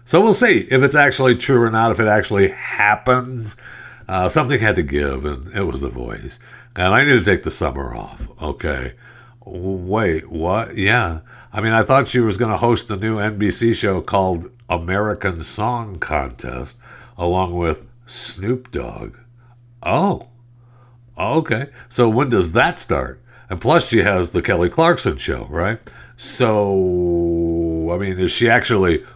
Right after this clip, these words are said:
quitting The Voice to spend time with her children? Or is it, uh, you know, "Look, I'm gonna take a month off to spend time with my family and my children since the divorce"?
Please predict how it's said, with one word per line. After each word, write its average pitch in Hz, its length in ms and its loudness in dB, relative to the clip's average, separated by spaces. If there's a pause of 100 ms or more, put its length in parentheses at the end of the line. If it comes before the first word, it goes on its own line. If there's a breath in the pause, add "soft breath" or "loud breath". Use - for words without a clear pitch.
(140)
quitting 110 480 4
The 95 100 4
Voice 90 460 2
to - 120 -2
spend 92 360 0
time 95 260 0
with 90 180 0
her 85 240 -2 (300 soft breath)
children? 87 760 2 (400 loud breath)
Or 87 260 0
is 82 200 0
it, 82 260 -4
uh, 82 160 0
you 82 140 2
know, 80 160 -2
"Look, 82 180 -2
I'm 85 80 -2
gonna 82 160 -4
take 92 260 0
a 82 140 0
month 85 300 -4
off 87 360 2 (380 soft breath)
to 117 100 -4
spend 90 340 -2
time 85 240 0
with 80 180 -4
my 80 220 -2 (160)
family 82 960 -2 (260 soft breath)
and 85 180 -6
my 76 140 -6
children 80 800 -2 (360 loud breath)
since - 300 -6
the 85 120 0
divorce"? 71 800 -2